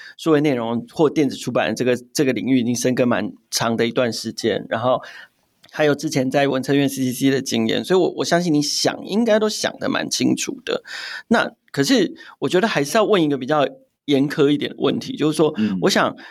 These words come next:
Speaker 1: 你之所以会想要做这个题目的原因，就是源自于你接触到了这个领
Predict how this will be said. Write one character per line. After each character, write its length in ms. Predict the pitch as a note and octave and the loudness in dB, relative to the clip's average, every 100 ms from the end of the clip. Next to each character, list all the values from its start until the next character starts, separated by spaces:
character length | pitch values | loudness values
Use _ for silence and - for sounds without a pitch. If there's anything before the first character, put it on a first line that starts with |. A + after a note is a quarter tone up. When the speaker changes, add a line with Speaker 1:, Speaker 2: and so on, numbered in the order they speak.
| - | -8
Speaker 1:
你 140 | - D3+ | 0 0
之 160 | D3 | 0
所 160 | B3 G#3+ | 0 2
以 20 | |
会 140 | D#3+ G3 | 2 0
想 160 | C#3+ | 0
要 80 | C3+ | 0
做 200 | C3+ D#3 | 2 0
这 100 | C#3 | 2
个 140 | C3 | 0
题 200 | B2+ B2 | -2 0
目 200 | B2+ D3+ | 2 2
的 120 | B2+ B2 | 2 2
原 240 | B2 B2 | 0 2
因， 220 | C3 C3 | 2 2
就 100 | C3+ | 2
是 320 | C3 C3 A#2+ - | 0 0 0 0
源 200 | C#3+ C3+ | 0 2
自 180 | C#3+ D#3 | 2 0
于 180 | C3 B2 | 0 0
你 140 | A2+ | -2
接 180 | - C3 | 0 0
触 180 | C3 C3+ | 0 0
到 200 | B2+ A#2 | 0 0
了 140 | A2 | 0
这 140 | - | 0
个 80 | C3+ | 0
领 120 | A#2 | 0